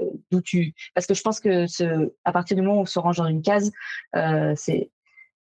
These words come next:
c'est, euh, en fait, je pense que si t'es passionné de ce que tu fais et que t'arrives à transmettre cette passion, c'est génial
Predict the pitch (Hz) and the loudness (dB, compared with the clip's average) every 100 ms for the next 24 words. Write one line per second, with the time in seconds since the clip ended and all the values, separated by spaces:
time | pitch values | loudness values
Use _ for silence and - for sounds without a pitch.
0 | _ _ - - - - - _ _ _ | _ _ -2 -2 0 -4 -6 _ _ _
1 | _ - 202 240 269 - 190 202 254 - | _ -4 0 2 0 -2 -2 2 0 0
2 | 269 220 180 165 151 - _ - 180 220 | 0 2 2 0 -2 -6 _ -6 -2 -2
3 | 220 233 233 226 240 233 233 - 190 175 | 0 0 0 0 0 0 0 -4 -2 -2
4 | - 202 190 165 170 196 190 175 175 175 | 0 0 0 -2 0 0 -2 -2 -2 0
5 | 175 170 160 190 196 160 151 151 156 220 | -2 -2 -2 -2 -2 0 2 2 2 0